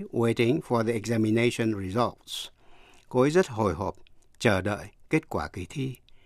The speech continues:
hay cuộc khám nghiệm. Một chữ nữa là badge, là huy hiệu. B A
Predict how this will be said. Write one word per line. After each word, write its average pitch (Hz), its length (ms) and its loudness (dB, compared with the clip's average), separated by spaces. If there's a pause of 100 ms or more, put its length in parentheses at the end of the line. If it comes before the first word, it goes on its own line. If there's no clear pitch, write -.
(220)
hay 123 180 0
cuộc - 180 -4
khám 135 240 0
nghiệm. 123 180 2 (360)
Một 123 180 4
chữ 147 140 6
nữa 165 160 4
là 131 140 4
badge, 127 520 6 (400)
là 104 100 -6
huy 143 240 4
hiệu. 127 400 2 (420)
B 123 120 -2
A 131 280 8